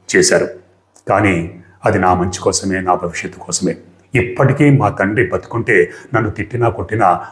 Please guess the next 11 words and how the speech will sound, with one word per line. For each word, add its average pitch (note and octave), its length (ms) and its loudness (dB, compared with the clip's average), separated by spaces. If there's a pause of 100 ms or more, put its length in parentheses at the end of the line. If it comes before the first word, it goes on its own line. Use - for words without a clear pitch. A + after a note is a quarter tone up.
(120)
ఒక - 140 0 (500)
ఆశీర్వాదాలు G#2+ 920 2 (100)
అనుకుని F#2+ 340 -2 (840)
భావించేవాడిని G2+ 600 2
తప్పితే, F#2 340 0 (1040)
పగ, F2+ 160 2 (240)
కోపం, F2 340 0
కసి F2+ 280 -4
పెంచుకుంటే F2 540 -6
ఎలా? E2 220 -6 (360)
తల్లిదండ్రులు E2+ 540 2